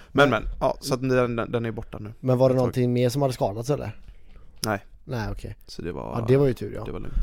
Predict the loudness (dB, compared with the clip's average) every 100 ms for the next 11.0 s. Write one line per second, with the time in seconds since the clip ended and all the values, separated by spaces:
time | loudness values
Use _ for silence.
0 | 2 2 2 4 2 2 -2 -4 -2 -4
1 | -4 -6 -6 -6 -4 -4 -4 -4 0 2
2 | 2 0 -2 -6 -4 -2 -2 -2 0 0
3 | 2 2 2 2 2 2 0 -2 -6 -6
4 | -14 -16 -8 -8 -6 -8 -6 0 0 0
5 | -2 -6 -8 -10 -10 -16 -20 -18 -16 -14
6 | 0 4 4 4 2 0 0 0 -2 -4
7 | -4 -8 -12 -10 -8 -6 -8 -6 -2 0
8 | 2 0 -4 -6 -4 -4 -2 -2 -2 -2
9 | 0 -2 -2 -4 -6 -10 -18 -18 -18 -12
10 | 0 2 2 2 4 4 4 0 -2